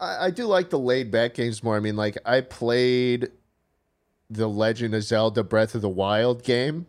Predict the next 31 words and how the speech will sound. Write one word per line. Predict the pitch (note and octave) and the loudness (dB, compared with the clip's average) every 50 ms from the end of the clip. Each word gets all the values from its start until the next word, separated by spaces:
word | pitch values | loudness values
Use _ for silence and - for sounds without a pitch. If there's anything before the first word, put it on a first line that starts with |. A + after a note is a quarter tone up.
| - | -16
for | - - - C#3+ C3+ | -10 -4 0 2 2
a | C3 | 2
bit. | B2 - D3+ E3+ G3+ G3 - | 2 2 2 2 2 0 -2
I | A2 A2 | -2 -2
had, | A#2 B2 B2+ B2 | 0 0 0 2
like, | B2+ A2+ A2 - | 0 0 0 -2
probably | - C3+ C3 C3 A2+ | -2 0 0 0 0
fifty | - - - C#3 C#3+ - - C#3 A2+ | -2 -4 -4 -4 -4 -2 -2 0 2
hours | G#2 A2 A#2 B2 B2+ A#2 G#2+ G#2 | 2 2 2 2 0 -2 -2 -4
in | G2 F#2+ | -4 -4
it, | F#2+ G2 - _ _ _ _ _ _ _ _ _ | -6 -6 -8 _ _ _ _ _ _ _ _ _
and | - A2+ | -2 -2
I | A#2+ | -2
didn't | A#2+ A#2 D3+ D#3 D#3 C#3+ A2+ | 0 0 0 -2 -2 -2 -2
beat | G2 C3+ C#3 C3+ | 0 0 2 2
any | C3 B2+ B2 B2 | 2 2 2 2
of | A2+ | 0
the | G2+ G2+ | 0 0
guys | F2+ F#2+ G#2+ G#2+ A2+ A2+ A2+ G#2 | 2 2 4 4 4 4 2 0
you're | G2+ | -2
supposed | F#2+ - - G#2 F#2+ - | -4 0 0 0 0 0
to | - F#2+ | -2 -4
beat. | F2 G2+ G2 F#2+ F2+ - | -2 -2 -2 -2 -4 -4
I | F2+ G2 | -6 -4
just | G2+ G#2+ A2+ G#2+ | -4 -4 -6 -6
walked | A2 G2+ G#2+ G#2+ A2+ A2 - | -2 0 2 2 2 0 -2
around | B2 G2+ G#2 G#2 G#2 G#2 F#2+ | -2 0 0 0 -2 -2 -4
the | F#2 | -6
towns | - - G#2+ G2+ G2+ G2+ G2+ F#2+ G2 | -4 -4 -2 -2 -2 -2 -4 -4 -6
and | F2 F2 | -10 -10
cooked | - - A#2 A2 A2 - - - | -6 -4 -2 -2 -2 -4 -10 -20